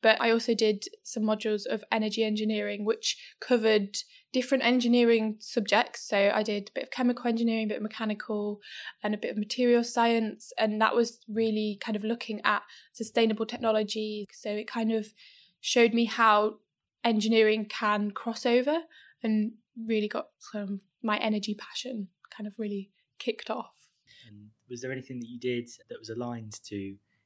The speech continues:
Speaker 2: engineering outside of your studies at your time at university?
Speaker 1: I actually, that was where I first became, uh, a sort of ambassador. So my university had,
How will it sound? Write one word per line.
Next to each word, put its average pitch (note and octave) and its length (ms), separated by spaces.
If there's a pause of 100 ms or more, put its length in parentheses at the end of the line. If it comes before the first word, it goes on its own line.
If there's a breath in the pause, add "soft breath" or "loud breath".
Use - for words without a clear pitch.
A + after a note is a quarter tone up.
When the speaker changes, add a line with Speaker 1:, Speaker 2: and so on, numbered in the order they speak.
Speaker 2:
engineering A2 480
outside G#2+ 380
of G#2+ 80
your A2+ 100
studies B2+ 480
at A#2+ 140
your A#2 100
time B2+ 240
at C3+ 60
university? C3 640
Speaker 1:
I C4 460
actually, C4 400
that C4 160
was C4+ 160
where C4 100
I C4 100
first B3 320
became, A3 680 (100)
uh, A3 320
a A3+ 80
sort - 180
of G3+ 40
ambassador. A3 560
So G#3+ 480
my A3 160
university A3 520
had, G#3 420